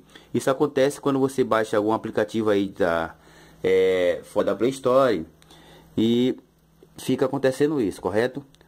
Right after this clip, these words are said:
Bom, pra isso a gente vai na Play Store e vai baixar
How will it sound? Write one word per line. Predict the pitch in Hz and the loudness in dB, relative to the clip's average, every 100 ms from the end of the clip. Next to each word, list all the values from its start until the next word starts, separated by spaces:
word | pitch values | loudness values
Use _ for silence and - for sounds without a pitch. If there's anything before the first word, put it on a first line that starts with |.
| - | -2
Bom, | 123 - | 0 0
pra | - 131 | 0 0
isso | 143 180 - 135 | 0 -2 -4 -6
a | |
gente | 135 135 | -4 -2
vai | 117 | 0
na | 113 | 0
Play | 110 135 180 | 0 0 0
Store | - 127 135 147 - _ | 2 2 2 0 -8 _
e | 117 | 2
vai | 131 | 2
baixar | 143 147 - 117 131 - | 2 0 2 2 2 -2